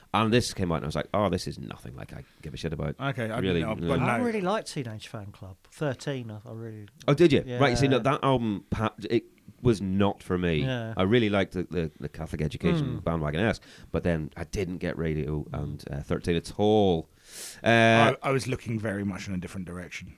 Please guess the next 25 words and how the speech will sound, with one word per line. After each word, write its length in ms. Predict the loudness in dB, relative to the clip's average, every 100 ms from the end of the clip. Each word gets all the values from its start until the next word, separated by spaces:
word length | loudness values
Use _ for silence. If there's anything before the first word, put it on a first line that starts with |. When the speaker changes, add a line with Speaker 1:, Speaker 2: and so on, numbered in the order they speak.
| _
Speaker 1:
Oh, 160 | 2 2
sure. 300 | 2 -2 -4 _ -4
Speaker 2:
Like, 160 | -2 4
the 80 | 4
only 120 | 4
thing 100 | 4
I 80 | 6
knew 140 | 6
about 160 | 4 2
Teenage 260 | 0 0
Fan 200 | 0 0
Club 120 | 0 -2
was 100 | -2
when 100 | -2
they 120 | -2
were 100 | -2
on 80 | -2
the 60 | -2
Judgment 340 | -4 -4 -8
Night 140 | -8
soundtrack. 440 | -8 -8 -8 -10 -16 -20 _ _ _ 0
Speaker 1:
Oh, 60 | 0
of 60 |
course, 300 | 0 -4 -4 -8 -2
yes. 180 | 0